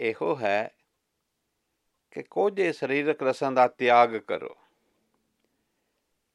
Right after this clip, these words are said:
ਜੇ ਇਹ ਰਸ ਤੰਗ ਕਰ ਰਹੇ ਹਨ, ਤਾਂ ਪਿਛਲੇ ਅੰਗ ਦੇ ਉਪਦੇਸ਼ ਅਨੁਸਾਰ ਇਹਨਾਂ ਨਾਲ ਸੂਰਮੇ ਬਣ ਕੇ ਯੁੱਧ ਕਰੋ ਅਤੇ ਇਹਨਾਂ 'ਤੇ ਜਿੱਤ ਪਾਓ।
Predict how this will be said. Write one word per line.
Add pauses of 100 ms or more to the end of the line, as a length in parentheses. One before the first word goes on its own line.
(200)
ਜੇ
ਇਹ
ਰਸ (400)
ਤੰਗ
ਕਰ
ਰਹੇ
ਹਨ, (1800)
ਤਾਂ
ਪਿਛਲੇ (160)
ਅੰਗ
ਦੇ
ਉਪਦੇਸ਼
ਅਨੁਸਾਰ (1120)
ਇਹਨਾਂ
ਨਾਲ
ਸੂਰਮੇ
ਬਣ
ਕੇ
ਯੁੱਧ
ਕਰੋ (840)
ਅਤੇ
ਇਹਨਾਂ
'ਤੇ
ਜਿੱਤ
ਪਾਓ।